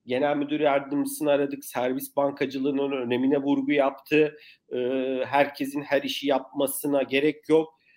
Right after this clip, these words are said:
Doğru ürünü farklı kanallardan müşteriye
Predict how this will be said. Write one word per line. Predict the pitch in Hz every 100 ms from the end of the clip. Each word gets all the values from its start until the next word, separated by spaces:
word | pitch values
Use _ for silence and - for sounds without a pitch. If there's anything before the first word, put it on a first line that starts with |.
| _ _ 117
Doğru | 135 143 151
ürünü | 165 151 139 143
farklı | 143 135 135 -
kanallardan | 147 151 139 139 143 143 143 151
müşteriye | 143 139 - 143 143 151 147